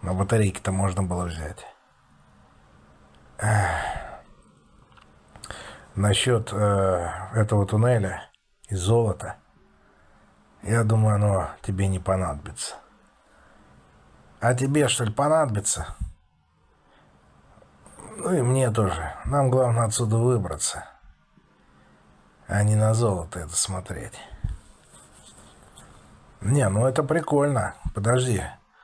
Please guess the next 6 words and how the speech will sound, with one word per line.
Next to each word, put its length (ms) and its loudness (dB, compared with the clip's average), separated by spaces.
У 40 2
меня 300 2
ещё 240 0
на 120 2
телефоне 640 2
есть 320 0